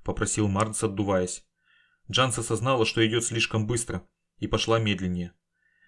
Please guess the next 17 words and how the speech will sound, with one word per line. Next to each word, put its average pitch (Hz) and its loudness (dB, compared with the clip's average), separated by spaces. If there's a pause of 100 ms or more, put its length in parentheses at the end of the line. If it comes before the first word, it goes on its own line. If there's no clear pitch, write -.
(140)
«Этот 117 -2
ублюдок 120 -2
вас 113 2
разозлил», 110 0 (220)
сказал 95 -2
он. 87 -6 (640)
«Ты 165 2
лучше 170 4
помалкивай», 151 0 (260)
прошипела 104 2
она 98 0
в 95 -2
ответ. 95 -6 (720)
«Вы 107 0
проходите 135 0
мимо 135 -2
садов». 113 0